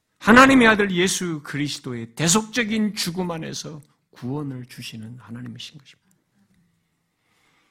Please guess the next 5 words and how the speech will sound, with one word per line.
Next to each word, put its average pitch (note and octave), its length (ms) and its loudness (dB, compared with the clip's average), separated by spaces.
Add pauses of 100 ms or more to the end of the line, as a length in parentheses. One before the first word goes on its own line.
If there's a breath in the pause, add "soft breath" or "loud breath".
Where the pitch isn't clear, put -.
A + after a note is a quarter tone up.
이 G#3 160 6
하나님이 A3 500 6
아닌 F#3 300 4
다른 F#3 360 2
하나님은 B3 840 4